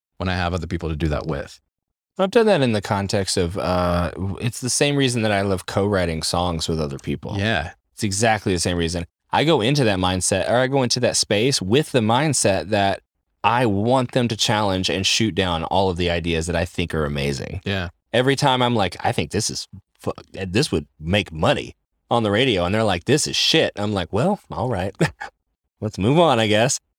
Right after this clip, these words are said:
Speaker 2: And the, the, the willingness to throw that idea out is exactly the same context of exactly what you're talking about. And I think one of the things that, um, I feel like I've learned the most in my current job that I didn't learn in any other sales job I've ever had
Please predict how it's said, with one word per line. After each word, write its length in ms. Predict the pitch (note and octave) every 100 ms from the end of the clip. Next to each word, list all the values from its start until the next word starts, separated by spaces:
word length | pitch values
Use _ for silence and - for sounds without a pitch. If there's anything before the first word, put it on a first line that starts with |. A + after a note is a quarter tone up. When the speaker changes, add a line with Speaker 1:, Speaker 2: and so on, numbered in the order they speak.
| - -
Speaker 2:
And 240 | C3+ B2
the, 220 | B2 A#2+
the, 240 | A#2+ A#2+ A#2
the 100 | A#2
willingness 440 | B2+ C#3+ B2 A2
to 80 | A#2
throw 200 | - A2+
that 160 | A2 G#2
idea 340 | G2 G2 F#2+
out 300 | E2 G2+ D3+ -
is 160 | A#2
exactly 640 | A2 G#2 A#2 A#2 A#2 A#2+
the 80 | A2+
same 320 | - G#2 G2
context 540 | F2+ F2 E2+ - E2 -
of 100 | E2+
exactly 340 | F2 A2 G#2+
what 120 | F#2
you're 80 | F2
talking 400 | E2 D2 - D#2+
about. 320 | D#2+ D#2+ C#2+ - _ -
And 100 | C#3
I 80 | G3
think 320 | C#4 C4 - _ _ -
one 280 | C3 D#3+ C4+
of 60 |
the 80 | D4+
things 360 | - G3+ E3+ -
that, 340 | C3 A#2 G#2 _ -
um, 580 | A2+ A#2 A2 G#2 G2 F#2+ _ -
I 160 | A#2+
feel 180 | - D3+
like 140 | C#3
I've 180 | A#2+ A#2
learned 320 | A2 A2 A2+
the 60 | G#2
most 480 | G2+ G2+ G#2 G#2 A2+
in 100 | G#2+
my 200 | G2+ G2
current 440 | - A2+ A#2 F#2+
job 260 | G#2 G2+ A#2
that 100 | G#2+
I 80 | G2
didn't 240 | C#3+ C#3+
learn 160 | A#2 A2+
in 120 | G#2
any 260 | F2+ A#2 A#2+
other 160 | A2
sales 320 | G2 G2 G2 G2+
job 160 | G#2
I've 100 | G#2
ever 200 | G2 F#2+
had 380 | F2+ F2+ F#2 C3